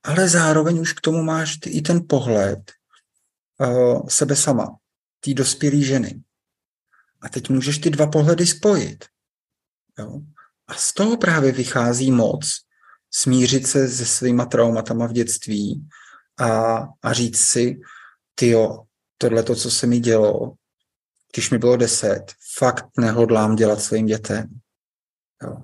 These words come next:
tohle prostě jako já už dělat nebudu, tohle je prostě špatně.“ Jo. A tam je, a z tohohle toho pramení síla naší generace a vlastně jako i je to moc, ale je to zároveň i nějakým způsobem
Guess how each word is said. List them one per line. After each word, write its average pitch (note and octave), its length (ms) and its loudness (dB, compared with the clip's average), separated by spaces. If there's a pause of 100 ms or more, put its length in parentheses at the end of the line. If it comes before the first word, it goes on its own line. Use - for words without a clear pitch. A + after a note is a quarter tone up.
tohle A2 260 -2
prostě - 400 -2
jako A2 340 2
já A2+ 160 6
už A2+ 180 0
dělat A2 260 2
nebudu, A#2+ 300 0
tohle A2 280 -4
je A2 40 -4
prostě - 280 -6
špatně.“ - 460 -4 (1000)
Jo. A#2+ 140 -14 (880)
A - 100 -12
tam A#2+ 240 2
je, B2+ 360 0 (380)
a - 60 -8
z - 200 0
tohohle C3 320 2
toho C3+ 260 -2
pramení C3+ 460 2
síla C3 680 -2 (200)
naší A#2+ 240 -2
generace A#2 880 0 (380)
a B2 80 -2
vlastně B2+ 380 2
jako C3+ 260 0
i C#3+ 300 0 (1120)
je C#3+ 120 4
to E3+ 120 2
moc, C#3+ 520 2
ale C3+ 200 -2
je C3 60 0
to C#3 120 -2
zároveň D3 520 0
i D3 100 -2
nějakým D3 380 0
způsobem D3+ 640 0